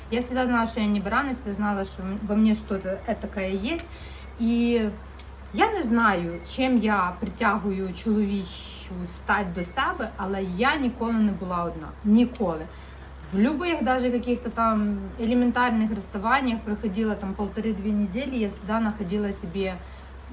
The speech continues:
іще получше, іще покруче. То есть, э, ещё раз повторюсь, я никогда не искала замужних мужчин, у меня никогда не было людей старше меня.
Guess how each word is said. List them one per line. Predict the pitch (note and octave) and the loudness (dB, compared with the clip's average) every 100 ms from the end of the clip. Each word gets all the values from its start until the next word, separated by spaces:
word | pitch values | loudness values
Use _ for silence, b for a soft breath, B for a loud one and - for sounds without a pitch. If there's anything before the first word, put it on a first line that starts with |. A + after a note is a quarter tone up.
| - C4+ | -6 -2
іще | G#3+ B3+ A#3 A3 - | 0 2 2 2 2
получше, | G#3 A#3 D#4 - | 2 2 0 -4
іще | G#3+ A#3 | -2 -2
покруче. | G3+ F#3+ A3+ D#4 C4 | -4 -4 -2 -2 -4
То | - A3 | 0 0
есть, | G#3+ B B - - - - - - G3+ | 0 B B -16 -14 -14 -14 -16 -8 -2
э, | F#3+ G3 F#3+ F#3 F#3+ - B3+ | 0 0 0 0 -2 -4 -4
ещё | D#4 F4 | -2 -2
раз | - | -2
повторюсь, | C4+ B3+ B3 G#3 G3 - - - - - - - | -4 0 2 2 0 -6 -16 -16 -16 -16 -16 -6
я | G#3 G#3 D4+ | -2 2 4
никогда | D#4+ D4 B3+ C#4 | 2 0 0 2
не | C4 B3 | 4 2
искала | G#3+ - A#3+ B3+ A#3 G#3+ G3 G3+ | 2 0 2 2 2 2 0 -2
замужних | A3+ A3 G#3+ G#3 G#3 | 4 6 6 4 2
мужчин, | A3 G#3+ G#3+ | 2 0 0
у | G#3 | 0
меня | G3+ | 0
никогда | G#3 A#3 | -2 0
не | A#3+ | 0
было | A3 G#3+ | 0 0
людей | G3+ F#3+ G#3+ | 0 0 0
старше | G#3 - F3+ F#3 G3+ | 0 -2 -4 -4 -6
меня. | F#3+ F#3+ F#3+ | -4 -4 -4